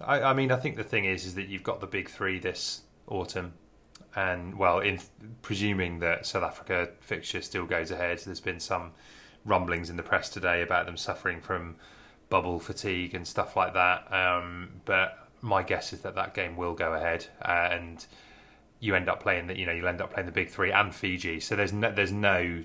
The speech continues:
easy game. You know, there's no Canada on a Friday night here. They're, they're all very, very tough fixtures. So I think that,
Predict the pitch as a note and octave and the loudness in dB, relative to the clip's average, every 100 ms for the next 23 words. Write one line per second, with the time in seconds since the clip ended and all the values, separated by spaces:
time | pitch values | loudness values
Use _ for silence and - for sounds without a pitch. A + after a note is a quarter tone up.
0 | - G2+ F2 E2+ F2 E2+ E2 E2+ E2+ E2 | -4 0 0 0 0 0 0 -4 -2 -2
1 | E2+ F#2+ F2+ - F#2+ E2 E2+ D#2+ D#2+ - | 0 2 2 2 -2 0 0 0 0 2
2 | F2+ E2+ E2 D#2+ E2+ F2 E2 E2 - - | 4 4 0 0 0 -2 -4 -4 -10 -20
3 | - - - - - F#2+ F2 E2 - F2+ | -20 -20 -20 -20 -2 2 2 4 4 4
4 | E2+ E2+ D#2+ E2+ E2 D#2+ D#2+ D#2+ F2+ - | 4 -2 2 2 4 2 0 0 -4 -4
5 | - - - E2 - F#2 E2+ F#2 F#2 G#2 | -10 -8 -6 -4 0 2 2 0 -2 -4
6 | E2 - F2 E2+ | -4 0 0 0